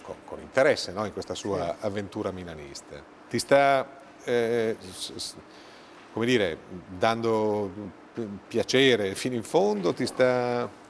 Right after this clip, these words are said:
Speaker 2: Lo sa anche lui che non sta giocando bene
Speaker 1: <laughs>
Speaker 2: in Milan, lo sa anche lui, eh, però ha dovuto cambiare,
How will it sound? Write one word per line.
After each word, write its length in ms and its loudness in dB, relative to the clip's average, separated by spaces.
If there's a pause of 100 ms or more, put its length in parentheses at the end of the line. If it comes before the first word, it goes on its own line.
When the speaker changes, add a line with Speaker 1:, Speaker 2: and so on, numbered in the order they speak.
(760)
Speaker 2:
Lo 60 -4
sa 180 2
anche 280 0
lui 220 4
che 100 -2
non 120 -6
sta 180 0
giocando 420 -4
bene 400 -4 (340)
Speaker 1:
<laughs> 200 -18
Speaker 2:
in 200 -4
Milan, 340 -6 (480)
lo 60 -16
sa 160 0
anche 240 -2
lui, 320 -4
eh, 140 -2 (120)
però 240 4
ha 80 8
dovuto 320 0
cambiare, 600 6